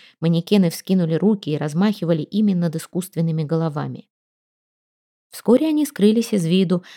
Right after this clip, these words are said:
Нарди выпрямилась и ехидно улыбнулась собственным мыслям, поймав себя на том, что стоит сгорбившись и то и дело нервно посматривает на небо и по сторонам в поисках укрытия.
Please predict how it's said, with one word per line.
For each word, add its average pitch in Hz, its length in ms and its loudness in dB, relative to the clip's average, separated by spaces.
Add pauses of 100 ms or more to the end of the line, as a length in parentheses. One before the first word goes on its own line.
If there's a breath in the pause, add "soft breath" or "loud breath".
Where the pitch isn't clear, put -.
(200 loud breath)
Нарди 170 340 2
выпрямилась 233 760 4
и 208 60 0
ехидно 269 460 2
улыбнулась 233 520 4
собственным 226 500 2
мыслям, 208 440 2
поймав 165 340 0
себя 170 280 -2
на 180 120 2
том, 254 220 2
что 190 200 -4
стоит 185 340 -2
сгорбившись 180 720 -2 (360 loud breath)
и 185 80 -4
то 190 140 -2
и 190 80 2
дело 208 240 2
нервно 180 460 2
посматривает 160 720 -2
на 165 100 0
небо 180 360 2
и 151 40 -6
по 160 120 -6
сторонам 156 500 0
в - 140 -12
поисках 160 480 -4
укрытия. - 560 -8